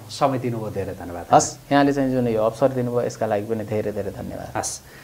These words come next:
Speaker 1: आदरणीय दर्शकवृन्द, हामी कुराकानी गरिरहेका थियौँ विश्लेषक डाक्टर उद्धव सिग्दलसँग। उहाँसँगको यो कुराकानीसँगै आजको प्रेसको यो भिडियो संवाद अहिलेका लागि यहीँ सकिन्छ।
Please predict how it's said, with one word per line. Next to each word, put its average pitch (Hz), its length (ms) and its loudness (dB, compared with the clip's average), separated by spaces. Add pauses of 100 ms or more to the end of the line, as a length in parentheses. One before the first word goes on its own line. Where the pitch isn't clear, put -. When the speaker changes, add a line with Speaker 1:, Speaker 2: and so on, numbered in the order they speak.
(220)
Speaker 1:
आदरणीय 175 460 12
दर्शकवृन्द, 123 520 2
हामी 127 280 2
कुराकानी 127 440 0
गरिरहेका 107 480 -4
थियौँ 175 320 -6
विश्लेषक 170 560 0
डाक्टर 127 480 2
उद्धव 131 200 6
सिग्दलसँग। 92 600 -4 (380)
उहाँसँगको 131 560 4
यो 113 200 2
कुराकानीसँगै 117 680 0 (320)
आजको 123 320 -4
प्रेसको - 300 -4 (180)
यो 110 80 -4
भिडियो 104 260 0
संवाद 135 460 6 (200)
अहिलेका 113 600 -2
लागि 104 300 0 (400)
यहीँ 147 140 6
सकिन्छ। 139 380 -2